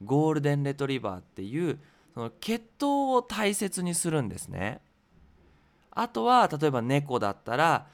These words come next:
そのシャム猫とかの、その百パーセントその血統、まあ、血統はスペイン語でラサになるんですけど、その血統の猫が欲しい、犬が欲しいって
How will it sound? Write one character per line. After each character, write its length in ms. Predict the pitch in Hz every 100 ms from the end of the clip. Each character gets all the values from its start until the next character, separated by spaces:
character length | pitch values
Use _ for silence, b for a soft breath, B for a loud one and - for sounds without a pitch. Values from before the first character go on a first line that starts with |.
| b _
そ 140 | 110
の 100 | 104
シ 160 | - 107
ャ 100 | 104
ム 160 | 107
猫 340 | 104 104 - 104
と 140 | 101
か 200 | - 82
の、 280 | 127 143 - B B
そ 100 | -
の 60 | 147
百 380 | 147 196 - 254
パ 320 | - 285 285
ー 20 |
セ 240 | 277 285 269
ン 100 | 226
ト 340 | _ 254 190
そ 280 | - - 151
の 400 | 147 143 139 - _ _ _ _ _ _ _ _ _ _ _ _ _ _ _
血 180 | - 147 147 135
統、 160 | 127
ま 100 | 127
あ、 40 | 127
血 180 | 139 143
統 100 | 170
は 100 | 165
ス 80 |
ペ 80 | -
イ 40 | 160
ン 40 |
語 80 | 160
で 100 | 151
ラ 160 | 151
サ 160 | 156 135
に 80 | 104
な 100 | 101
る 80 | 95
ん 20 |
で 80 | 92
す 80 |
け 120 | - 117
ど、 220 | 139 - B B B B
そ 200 | - 180
の 140 | 196
血 280 | 185 - 185 - _
統 240 | 190 190 196
の 280 | 240 214 143 -
猫 320 | 143 156 151
が 140 | 110 104
欲 100 | 110
し 240 | - 113
い、 180 | - 131
犬 180 | 151 165
が 120 | 127
欲 100 | 113 107
し 200 | -
い 20 |
っ 40 |
て 40 | 104